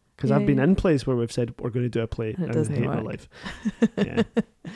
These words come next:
Speaker 1: What musicals did you like when you were a kid? I take it you did.
Speaker 2: Yeah, no, I did. Um, I really loved, I loved Oliver.
Speaker 1: Oh,
Speaker 2: Um,
Speaker 1: yeah.
Speaker 2: and I was in Oliver. I played Bette, which I don't even know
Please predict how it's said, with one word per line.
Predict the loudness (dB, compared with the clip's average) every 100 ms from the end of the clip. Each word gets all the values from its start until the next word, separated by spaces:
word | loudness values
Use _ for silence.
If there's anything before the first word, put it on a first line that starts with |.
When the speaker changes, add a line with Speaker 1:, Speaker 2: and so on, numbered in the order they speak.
| 0
Speaker 1:
What | 2 4
musicals | 4 4 2
did | 2
you | 0 2
like | 0
when | -2
you | -2
were | -2
a |
kid? | -4 -8 -6 -2
I |
take | 2 2
it | 2
you | -4
did. | -4 -8 _ _ _ _
Speaker 2:
Yeah, | 2 4 4
no, | 4 2
I | 2
did. | 2 0 -2 -8
Um, | 0 2 2 0 -4 _
I | -2 0 0 -2 -10 _
really | -4 -2 0 0
loved, | 2 0 -2 -10 -12
I | -6
loved | -4 -6 -8
Oliver. | -2 2 2 2 2 4 2 0 -4 -8
Speaker 1:
Oh, | -6
Speaker 2:
Um, | 0
Speaker 1:
yeah. | 0 2 0 -2 -4
Speaker 2:
and | -4
I | -2
was | 0
in | 2
Oliver. | 2 0 -4
I | -6 -6
played | -4 -6 -4
Bette, | -6 -4 -4 -8 _ -8
which | -6 -4 -4
I |
don't | -4 -2
even | 0 4
know | 4 4